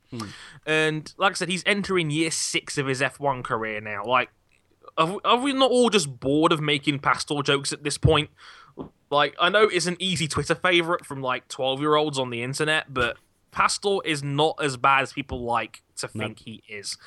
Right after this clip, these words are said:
Speaker 1: At this point, he's, he makes no more mistakes than any other driver in, in F one. In fact,
Speaker 2: Yeah.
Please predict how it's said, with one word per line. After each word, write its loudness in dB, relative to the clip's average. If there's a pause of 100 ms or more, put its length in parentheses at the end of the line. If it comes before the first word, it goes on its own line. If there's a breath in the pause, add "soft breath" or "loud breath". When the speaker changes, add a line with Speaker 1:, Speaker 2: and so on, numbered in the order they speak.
Speaker 1:
At 2
this -4
point, -2
he's, -6
he 0
makes -6
no 0
more -4
mistakes -6
than -6
any -2
other -2
driver -8
in, -10 (160)
in -8
F -10
one. -8
In -6
fact, 0
Speaker 2:
Yeah. -14